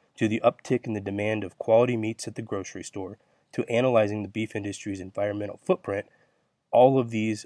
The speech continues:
are trends producers need to keep in mind to meet consumers' needs.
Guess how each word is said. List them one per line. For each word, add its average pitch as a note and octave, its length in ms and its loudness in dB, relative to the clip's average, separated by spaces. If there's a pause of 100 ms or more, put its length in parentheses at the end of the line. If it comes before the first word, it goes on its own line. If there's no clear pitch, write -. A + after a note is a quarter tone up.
are G#2 80 0
trends G#2+ 500 -4
producers G2 580 -6
need G2+ 160 -8
to - 60 -12
keep F#2+ 260 -12
in G2 140 -12
mind G2+ 380 0 (280)
to - 120 -6
meet G#2 200 -4
consumers' F#2+ 600 -8
needs. - 340 -12